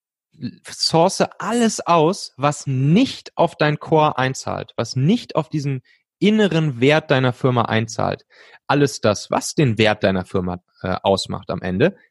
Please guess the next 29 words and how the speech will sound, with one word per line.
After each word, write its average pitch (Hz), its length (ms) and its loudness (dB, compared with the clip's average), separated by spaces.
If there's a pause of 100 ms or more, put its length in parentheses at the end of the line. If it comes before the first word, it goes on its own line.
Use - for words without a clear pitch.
(100)
das 156 220 0
musst 190 200 2
du 170 60 2
in-house 120 380 2
behalten. 92 460 -4 (560)
Ähm, 98 520 0
aber 110 320 -2
alles 185 360 -2
andere 156 340 0
drumherum, 120 520 -2
all 180 240 2
das, 165 240 0
was 123 180 -2
nicht 175 280 -2
den, 127 240 -2
den 120 320 -6
Wert 135 200 2
deiner 131 160 2
Firma 131 240 0
ausmacht, 117 440 -2 (380)
bitte 143 220 0
source 123 300 0
das 113 140 -6
aus, 117 200 2
lass 120 240 0
das 131 160 -2
irgendwen 110 340 -2
anders 101 260 -2
machen. 104 280 -4